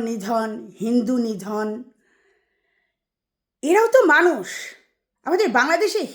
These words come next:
হেট্রেড মনোভাব কারা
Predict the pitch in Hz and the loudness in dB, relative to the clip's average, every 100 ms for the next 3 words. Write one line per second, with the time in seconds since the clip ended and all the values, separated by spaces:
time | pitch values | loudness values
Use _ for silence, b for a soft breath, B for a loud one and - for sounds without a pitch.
0 | - 262 415 403 - 320 285 185 - _ | 2 6 6 4 0 -2 -2 -4 -14 _
1 | _ _ _ _ _ _ 226 339 403 302 | _ _ _ _ _ _ 4 4 4 2
2 | 240 143 - _ _ _ _ _ _ _ | -4 -6 -16 _ _ _ _ _ _ _
3 | _ _ _ _ _ _ - 277 311 | _ _ _ _ _ _ -2 2 4